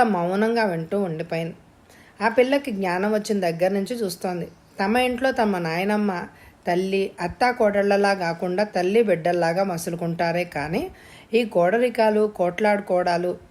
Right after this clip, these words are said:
వారికి తెలియవు. అంటే వారిద్దరిలో అభిప్రాయాలు రావని కాదు, ఆ మాటకొస్తే తల్లి బిడ్డల మధ్య రావా అభిప్రాయ భేదాలు? ఏదో ఓసారి తర్కించుకొని మళ్ళీ కలుసుకుపోరా? ఇలాంటి చిట్టి చిట్టి వాద వివాదాలు తప్పిస్తే మరెలాంటి గొడవలు ఆ ఇంట్లో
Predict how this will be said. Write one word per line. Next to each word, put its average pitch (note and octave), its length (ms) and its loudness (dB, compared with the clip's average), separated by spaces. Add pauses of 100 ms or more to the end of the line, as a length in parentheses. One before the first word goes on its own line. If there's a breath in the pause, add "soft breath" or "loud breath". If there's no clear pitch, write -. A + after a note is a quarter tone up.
వారికి G#3+ 380 -2
తెలియవు. F3+ 360 -2 (680 soft breath)
అంటే G#3+ 260 2
వారిద్దరిలో G#3+ 680 2
అభిప్రాయాలు G3+ 760 0 (460 loud breath)
రావని G#3+ 480 0
కాదు, G3+ 340 0 (280)
ఆ G#3+ 140 -4
మాటకొస్తే C4+ 640 0
తల్లి G3+ 340 2
బిడ్డల A3 320 2
మధ్య G3+ 280 0
రావా E3+ 340 -2 (680 loud breath)
అభిప్రాయ F3+ 480 0
భేదాలు? F#3+ 460 -2 (720 soft breath)
ఏదో F3+ 340 4
ఓసారి C4 420 2
తర్కించుకొని G#3+ 640 0
మళ్ళీ F3+ 280 -2
కలుసుకుపోరా? F#3+ 680 0 (760 loud breath)
ఇలాంటి B3 340 2
చిట్టి G#3 320 -2
చిట్టి A#3+ 340 -2
వాద F3+ 360 2
వివాదాలు F#3 560 0
తప్పిస్తే F3+ 540 -2
మరెలాంటి F3 640 -2
గొడవలు F3+ 400 0
ఆ F3 140 2
ఇంట్లో E3 360 -2